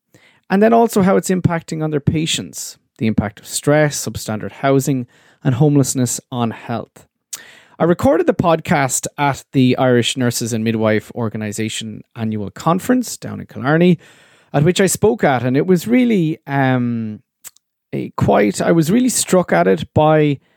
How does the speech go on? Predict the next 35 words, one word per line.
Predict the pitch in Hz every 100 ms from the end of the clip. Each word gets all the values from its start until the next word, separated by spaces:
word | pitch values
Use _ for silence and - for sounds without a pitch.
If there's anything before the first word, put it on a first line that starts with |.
| _ _ _ -
the | 147
extent | - - 170 175
to | - 151
which | 131 143 -
nurses | 143 139 131 139 127
are | 123
really | 127 139 147 135
affected | 110 131 117 - 117 -
by | 107 107
this | 110 104
and | 117 107
how | 117
it | 117
is | 113
affecting | 113 - 117 - 117
the | 107
health | - 120 -
system. | 135 120 - 113
And | 120
they're | 151 175
affected | 165 - 202 - 180
by | 165 160
it | 156 - - _ _ _ _ _ -
personally, | - 214 - 226 214 208 196 - _ -
but | 160
also | 165 170 -
by | 147 143 139
their | 131
patients | 113 139 131 - 123 -
as | 113
well, | 117 120 113 101 113 _ _ -
and | 123
how | 117 139 135
these | 131 127 -
two | - - 160 147 135